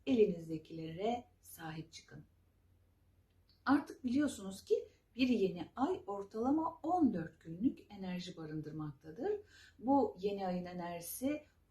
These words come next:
on beş Şubat'a kadar aktif olacak ve hemen on altı Şubat'taki dolunaya enerjiyi bağlayacaktır. Bu süreçte, yani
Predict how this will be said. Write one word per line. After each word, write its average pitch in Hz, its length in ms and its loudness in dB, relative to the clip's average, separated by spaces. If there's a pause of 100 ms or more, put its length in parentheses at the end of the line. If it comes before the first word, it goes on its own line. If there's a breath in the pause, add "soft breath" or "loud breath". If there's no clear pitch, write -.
(100)
on 254 280 10
beş 160 160 -4
Şubat'a - 540 -10
kadar 156 320 -10
aktif 262 480 -10
olacak 285 580 2
ve 254 280 2 (220)
hemen 208 440 4
on 233 140 2
altı 170 340 -2
Şubat'taki 175 800 -6
dolunaya 196 760 2 (220 loud breath)
enerjiyi 185 720 0
bağlayacaktır. 156 1000 -8 (420)
Bu 466 40 -2 (160)
süreçte, - 540 -6 (420)
yani 240 440 6